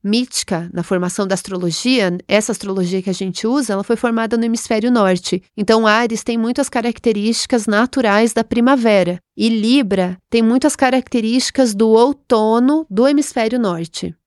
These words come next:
Daí a gente traz aqui pra onde a gente vive de um jeito mítico mesmo, porque é assim que se formou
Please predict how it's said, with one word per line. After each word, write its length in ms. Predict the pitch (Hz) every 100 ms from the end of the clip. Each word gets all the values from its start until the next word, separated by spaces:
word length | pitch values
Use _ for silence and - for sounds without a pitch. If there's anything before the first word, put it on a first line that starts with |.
| _
Daí 200 | - 208
a 60 | 220
gente 360 | 220 226 247 - -
traz 380 | 240 240 269
aqui 340 | 277 262 240 226
pra 160 | -
onde 180 | 214 220
a 40 | 208
gente 260 | 220 208
vive 640 | 196 220 233 262 285 339 -
de 140 | - 254
um 100 | 247
jeito 260 | 247 277
mítico 640 | 262 262 285 262 - - 208
mesmo, 380 | 202 202 226
porque 240 | 214 240 262
é 240 | 254 262
assim 300 | 254 - 262
que 80 | -
se 120 | 285
formou 480 | - 240 214 214